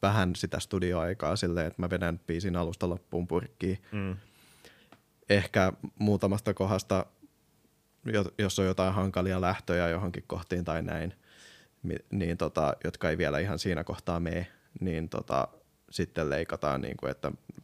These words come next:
Speaker 1: vetää vaikka kahteen kolmeen osaan biisi.
Speaker 2: Joo,
Speaker 1: Mut
Speaker 2: kyllä.
Speaker 1: että mä haluan mennä aina studioon sillä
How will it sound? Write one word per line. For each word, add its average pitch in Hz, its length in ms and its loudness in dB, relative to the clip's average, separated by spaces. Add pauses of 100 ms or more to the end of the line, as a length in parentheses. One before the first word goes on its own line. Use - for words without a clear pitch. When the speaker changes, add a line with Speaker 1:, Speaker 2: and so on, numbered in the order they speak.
Speaker 1:
vetää 67 260 -2
vaikka - 320 -4 (140)
kahteen - 380 -4
kolmeen 82 380 -2
osaan - 280 -6
biisi. - 320 -8 (120)
Speaker 2:
Joo, 87 300 -2 (720)
Speaker 1:
Mut 87 120 0
Speaker 2:
kyllä. 85 120 2
Speaker 1:
että 90 300 4 (1400)
mä 110 240 8
haluan 104 340 6
mennä 98 260 6
aina 95 160 4
studioon 92 600 2 (400)
sillä 95 380 2